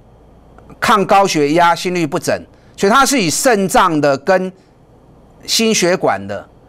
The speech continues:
那肾脏跟心血管是长期以来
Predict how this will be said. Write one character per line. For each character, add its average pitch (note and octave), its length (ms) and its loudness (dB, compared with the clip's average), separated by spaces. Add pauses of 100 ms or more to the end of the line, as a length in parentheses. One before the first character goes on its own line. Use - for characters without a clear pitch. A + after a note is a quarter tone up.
(160)
那 F3 80 -2
肾 B3+ 220 0
脏 A#3+ 160 2
跟 B3 120 2
心 A#3+ 200 -2
血 G#3 140 2
管 D#3+ 180 0
是 G3 320 -2 (600)
长 G3 220 0
期 G#3+ 240 0
以 E3 40 0
来 C#3 320 0